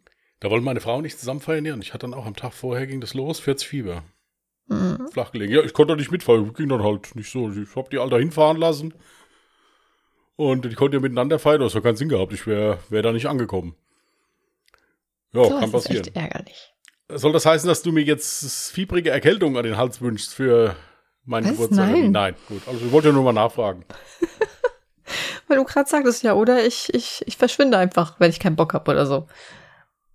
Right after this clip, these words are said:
Speaker 1: Ja, also es, es ist so, dass die Leute, ich hab ja wirklich nur einen ganz kleinen Kreis eingeladen, so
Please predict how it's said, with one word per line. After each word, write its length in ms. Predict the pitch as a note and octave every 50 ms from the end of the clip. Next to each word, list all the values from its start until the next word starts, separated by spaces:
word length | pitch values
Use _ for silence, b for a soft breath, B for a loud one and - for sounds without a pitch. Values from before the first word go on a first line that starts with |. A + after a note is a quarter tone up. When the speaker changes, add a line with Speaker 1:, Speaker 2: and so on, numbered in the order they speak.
| _ _ _ - _ _ _ _ - - - - _ - - _ _ _ _ _ - - - _ - - - - _ - _ _ - - - - _ _ _ - - _ _ - -
Speaker 1:
Ja, 220 | - A#2+ A#2+ C#3 D#3
also 280 | E3 D#3 C#3+ D3 D3 B2+ - - - - - - - - -
es, 460 | - - - - - - - - - - - _ _ _ _ _ _ _ _ _ _ _ _ _ _ _
es 140 | B2+ - -
ist 160 | F3+ - -
so, 120 | D#3+ E3
dass 200 | F3 G3 E3 -
die 180 | - D#3+ E3 F3
Leute, 640 | D#3 D#3 D3 D3+ E3 F3 F3 E3+ E3 E3 D#3+ C#3+ A2+ G2 b b b b b _ _ _ _ _ _ _
ich 100 | - -
hab 120 | A#2 -
ja 80 | A#2+ G#2 F#2 E2+
wirklich 200 | G#2+ G#2 G2 -
nur 80 | A2 G#2
einen 60 | G2
ganz 220 | G2+ G#2 G2 -
kleinen 260 | - G2 F#2 F#2+ G2
Kreis 280 | F#2 - A2 A#2 B2 -
eingeladen, 580 | - B2 A2+ A2 G#2+ G#2 G2+ G2+ G2 G2+ G2 b b b b b b b b b b b b b b b b b b b b _ _ _ _ _ _
so 400 | - - G#2+ G2 F#2 F2 D#2+